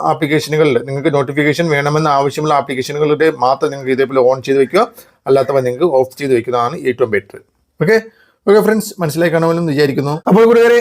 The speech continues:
നിങ്ങൾക്ക് മനസ്സിലായി കാണുമല്ലോ എങ്ങനെയാണ് നമുക്ക് ആവശ്യമില്ലാത്ത ആപ്ലിക്കേഷനിൽ നിന്നും വരുന്ന നോട്ടിഫിക്കേഷനുകൾ ഒഴിവാക്കുക എന്നുള്ളത്. അപ്പോൾ ഇതുപോലെ നിങ്ങൾക്ക് അത്തരം ആപ്ലിക്കേഷനുകളിൽ നിന്നും വരുന്ന നോട്ടിഫിക്കേഷൻ ഒഴിവാക്കിയിടുക. അങ്ങനെ വരുമ്പോഴത്തേക്കും നമുക്ക് നല്ലൊരു ബാറ്ററി ബാക്കപ്പും മറ്റു കാര്യങ്ങളൊക്കെ ലഭിക്കും.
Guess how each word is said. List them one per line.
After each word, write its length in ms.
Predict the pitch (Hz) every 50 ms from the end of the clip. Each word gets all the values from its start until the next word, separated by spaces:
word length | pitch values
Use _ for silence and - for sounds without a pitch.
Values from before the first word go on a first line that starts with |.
| - 190
നിങ്ങൾക്ക് 240 | 196 196 196 208 196
മനസ്സിലായി 280 | 190 185 185 190 202 196
കാണുമല്ലോ 320 | 196 196 196 196 190 190 190 185 156 - - _ _ _ - 175
എങ്ങനെയാണ് 440 | 170 190 202 202 202 196 190 196 202 202 196 165 165
നമുക്ക് 280 | 160 170 175 175 190 175 170
ആവശ്യമില്ലാത്ത 580 | 170 170 170 170 190 180 180 180 180 180 175 175 170 160
ആപ്ലിക്കേഷനിൽ 500 | 147 147 165 160 151 165 160 175 170 170 170
നിന്നും 180 | 170 170 175 170 165
വരുന്ന 220 | 156 147 151 165 160 151
നോട്ടിഫിക്കേഷനുകൾ 680 | 147 135 156 143 165 156 160 151 147 147 151 156 160 147 143
ഒഴിവാക്കുക 380 | 143 151 151 151 - - 160 151 147
എന്നുള്ളത്. 280 | 143 135 131 127 127 156 170 - _ _ _ _ -
അപ്പോൾ 140 | - 196 240 240 226
ഇതുപോലെ 320 | 190 233 233 233 240 247 233 214
നിങ്ങൾക്ക് 380 | 196 196 202 196 185 247 262 302 - - - _ _ _ _ _ _ _ _ _ _ -
അത്തരം 200 | 170 - 180 196 180
ആപ്ലിക്കേഷനുകളിൽ 640 | 170 - - 175 165 175 170 175 175 175 180 175 165 165
നിന്നും 160 | 165 165 160 165
വരുന്ന 160 | 160 160 160
നോട്ടിഫിക്കേഷൻ 400 | 151 139 147 139 147 139 143 151 151
ഒഴിവാക്കിയിടുക. 440 | 139 135 135 139 135 135 147 127 131 165 160 147
അങ്ങനെ 160 | 147 156 160 156
വരുമ്പോഴത്തേക്കും 560 | 151 147 143 160 151 156 143 147 156 190 170
നമുക്ക് 180 | 139 139 151 160 143
നല്ലൊരു 220 | 139 135 156 165 160 139
ബാറ്ററി 280 | 143 139 131 - 170 165
ബാക്കപ്പും 300 | 170 160 160 165 175 160
മറ്റു 140 | 156 139 139 139
കാര്യങ്ങളൊക്കെ 360 | 135 135 131 143 135 127 135 131
ലഭിക്കും. 300 | 131 120 123 123 175 196